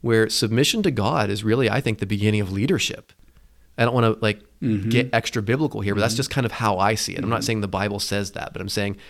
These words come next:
Speaker 1: to me, that's how I see this here, where submission to God is how we start as leaders.
Speaker 2: Mm-hmm.
Speaker 1: So
Speaker 2: Mm-hmm.
Speaker 1: any thoughts you have on that?
Speaker 2: Mm.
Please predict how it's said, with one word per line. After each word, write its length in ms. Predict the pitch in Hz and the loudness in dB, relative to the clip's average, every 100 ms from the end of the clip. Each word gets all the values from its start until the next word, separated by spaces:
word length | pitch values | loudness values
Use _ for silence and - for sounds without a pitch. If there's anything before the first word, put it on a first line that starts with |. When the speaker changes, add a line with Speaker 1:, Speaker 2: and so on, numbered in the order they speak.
| - - | -20 -2
Speaker 1:
to 100 | 110 | 2
me, 280 | 123 123 107 | 6 6 6
that's 180 | 110 | 4
how 180 | - 104 | 2 0
I 120 | 95 | 2
see 280 | 101 - 110 | 0 -2 -2
this 280 | 101 95 - | -2 -4 -6
here, 260 | - 82 - | -6 -8 -8
where 280 | 98 90 - - | -6 -6 -8 -14
submission 580 | - - 104 107 - 113 | -8 -4 0 2 2 0
to 100 | 98 | -2
God 360 | 98 98 92 92 | 0 2 2 0
is 140 | 98 | -4
how 180 | 92 92 | -2 -2
we 100 | 98 | -2
start 320 | - 98 90 | -4 -2 -2
as 180 | - - | -4 -8
leaders. 380 | - - - - | -10 -10 -10 -6
Speaker 2:
Mm-hmm. 580 | 113 104 95 104 101 98 - - | -4 -4 -4 -8 -8 -10 -14 -4
Speaker 1:
So 240 | 113 101 | 0 0
Speaker 2:
Mm-hmm. 100 | 131 | 0
Speaker 1:
any 140 | 117 | -2
thoughts 260 | 107 113 - | 0 0 0
you 80 | 110 | 0
have 140 | 104 | 0
on 140 | 98 98 | 0 0
that? 200 | 95 113 | -2 -4
Speaker 2:
Mm. 300 | 101 95 | -4 -6